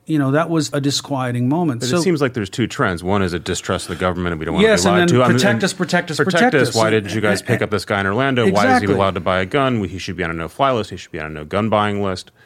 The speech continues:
Speaker 1: And I think it, it is a tension, and we do wanna be protected, and we should be protected. And, and I'm involved in another story,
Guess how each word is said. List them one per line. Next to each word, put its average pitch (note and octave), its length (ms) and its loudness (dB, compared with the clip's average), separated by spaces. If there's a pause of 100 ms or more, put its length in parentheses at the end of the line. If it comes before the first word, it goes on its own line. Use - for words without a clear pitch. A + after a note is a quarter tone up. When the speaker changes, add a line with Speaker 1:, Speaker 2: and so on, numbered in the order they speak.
Speaker 1:
And D3+ 100 0
I D3+ 100 0
think F#3+ 320 -2
it, E3 160 0
it D3+ 160 2
is F3+ 200 4
a D3+ 60 0
tension, A#2 540 -8 (120)
and C3+ 260 0
we D3+ 100 2
do F#3 200 6
wanna C#3 240 4
be A2+ 160 -8
protected, A#2+ 500 -6
and E3 140 2
we E3+ 80 0
should G#3 260 2
be E3 140 0
protected. A2+ 580 -8
And, C#3 240 0
and C#3 140 -4
I'm C#3+ 320 2
involved C#3 480 0
in C3+ 80 0
another C#3 320 -2
story, B2 480 -6